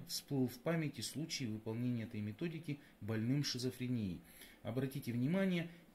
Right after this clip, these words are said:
и этот случай связан исключительно с самой простой, казалось бы, элементарной первой серией этой методики, а именно серии цыплята.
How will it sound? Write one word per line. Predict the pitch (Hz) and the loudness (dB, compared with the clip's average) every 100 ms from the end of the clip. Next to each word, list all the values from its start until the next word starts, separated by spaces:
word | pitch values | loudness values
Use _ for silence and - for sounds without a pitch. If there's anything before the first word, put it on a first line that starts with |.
| - | -4
и | 147 | -2
этот | - 151 147 - | 0 -2 -2 -2
случай | 170 180 127 | -2 -2 -2
связан | - 143 139 143 | 0 0 2 0
исключительно | - - 139 143 135 151 135 | -2 -4 -6 -6 -4 0 0
с | 123 | 0
самой | - 147 131 113 | 2 2 2 0
простой, | - 117 - 190 | -2 -4 0 0
казалось | 185 143 135 117 | 2 2 2 0
бы, | 98 110 | 0 -2
элементарной | 107 117 120 170 175 156 151 - - - | 0 -2 -2 0 0 0 -2 -4 -18 -8
первой | 156 151 113 98 | 0 2 4 2
серией | - - 180 180 165 151 - - - - - | 2 4 4 2 0 -2 -10 -20 -20 -20 -6
этой | 139 135 139 | -4 0 2
методики, | 127 127 131 113 104 104 | 2 2 0 0 -4 -4
а | - | 0
именно | 127 180 160 139 | 0 2 2 0
серии | - 143 151 147 143 - - - - - - - - - - - - - - - | 0 0 2 2 0 -4 -20 -20 -20 -20 -20 -20 -20 -20 -20 -20 -20 -20 -20 -8
цыплята. | - 131 131 110 90 | -4 -2 0 -2 -2